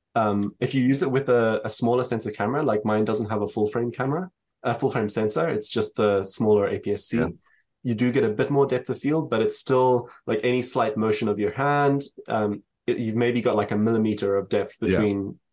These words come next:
Speaker 1: you know, being out of focus. So you have to probably use a flash to freeze the motion.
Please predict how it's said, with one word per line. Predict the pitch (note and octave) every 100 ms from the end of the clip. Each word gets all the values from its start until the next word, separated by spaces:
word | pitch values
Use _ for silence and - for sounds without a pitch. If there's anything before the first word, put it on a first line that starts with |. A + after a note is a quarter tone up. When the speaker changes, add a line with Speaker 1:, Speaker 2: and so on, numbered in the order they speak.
| -
Speaker 1:
you | A2+
know, | G#2+
being | - G#2+
out | G2+ G#2
of | G2
focus. | G#2 G2+ G2 - - - _ _
So | - A#2 A2 G#2+
you | G#2
have | A#2+ B2
to | B2+
probably | A2+ A2
use | G#2+ G2
a |
flash | - B2 A#2+ A#2
to | -
freeze | - G#2 G2+
the |
motion. | G2+ A2+ - A2+ A2+